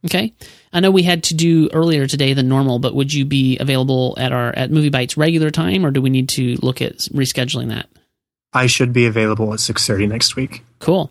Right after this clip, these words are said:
Speaker 1: All right. So Despicable Me two and or The Lone Ranger, will finalize the decisions for whether we do one or both of those films, uh, as we get closer to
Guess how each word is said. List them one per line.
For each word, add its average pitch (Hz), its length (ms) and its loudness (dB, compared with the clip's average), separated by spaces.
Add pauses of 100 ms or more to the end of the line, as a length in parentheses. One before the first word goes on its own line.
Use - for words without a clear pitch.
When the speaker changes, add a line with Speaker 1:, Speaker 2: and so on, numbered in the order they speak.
(140)
Speaker 1:
All 160 100 2
right. 185 220 0
So 165 440 4 (420)
Despicable 233 420 2
Me 226 160 6
two 226 340 4
and 185 200 2
or 190 80 6
The 175 60 4
Lone 160 200 4
Ranger, 160 480 4
will 147 300 2
finalize 135 720 0
the 135 160 0
decisions 131 480 0
for 131 140 -2
whether 123 180 2
we 120 120 2
do 120 120 0
one 113 140 -2
or 110 80 -4
both 131 180 0
of 147 60 -8
those 113 180 0
films, 110 640 -2
uh, - 180 -6
as 131 140 -2
we 131 100 0
get 117 140 -2
closer 139 420 0
to 135 540 0